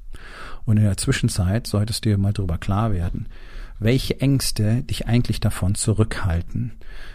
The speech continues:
dass du endlich die Dinge tust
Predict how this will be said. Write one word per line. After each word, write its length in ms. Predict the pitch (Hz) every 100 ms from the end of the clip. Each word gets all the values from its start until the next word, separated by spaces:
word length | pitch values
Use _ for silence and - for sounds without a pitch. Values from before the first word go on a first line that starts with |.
| -
dass 160 | 98 -
du 100 | -
endlich 720 | - 120 117 113 127 135 - -
die 340 | - 104 123 110
Dinge 260 | 110 101
tust 680 | - - 104 98 - - -